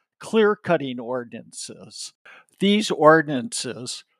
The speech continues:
prohibited the practice of the clear-cutting of forest and woodlands along town roads and waterways to the depth of one hundred feet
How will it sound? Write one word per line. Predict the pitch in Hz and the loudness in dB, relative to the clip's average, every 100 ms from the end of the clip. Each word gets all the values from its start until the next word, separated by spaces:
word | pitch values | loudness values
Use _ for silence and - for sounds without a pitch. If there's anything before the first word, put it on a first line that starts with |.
| _ _ - | _ _ -2
prohibited | 175 131 165 196 208 170 170 131 | 0 2 4 4 4 2 0 -2
the | 139 | -8
practice | - 151 143 139 - 147 127 131 - - _ | -6 2 4 4 0 -12 -10 -10 -12 -16 _
of | 143 127 _ - | -4 -4 _ -12
the | 139 117 - | -10 -10 -14
clear-cutting | - 190 190 190 - 170 170 156 | -4 2 2 0 -2 0 -2 -4
of | 127 - | -8 -10
forest | - 165 175 180 - 156 | -8 -2 -2 -2 -6 -8
and | 147 123 | -8 -8
woodlands | 131 165 143 120 120 107 107 - - _ _ _ _ | -2 -2 -2 -8 -6 -8 -12 -14 -14 _ _ _ _
along | 151 147 151 151 151 135 - | -2 2 4 6 4 2 -6
town | 165 165 185 180 | 0 4 4 0
roads | 160 156 151 147 127 151 | -2 -2 -2 -4 -6 -10
and | 131 | -10
waterways | 127 143 147 160 123 117 120 107 110 107 - - _ _ _ - | -2 2 2 2 -4 -8 -10 -10 -14 -12 -14 -14 _ _ _ -12
to | - 165 165 | -4 -2 -2
the | 127 127 110 - | -4 -10 -8 4
depth | 160 160 _ 147 | 6 6 _ -10
of | 120 147 | -10 -2
one | 160 160 | 0 0
hundred | 170 160 131 - | -2 -4 -8 -12
feet | - 160 151 117 110 | -14 -6 -4 -6 -12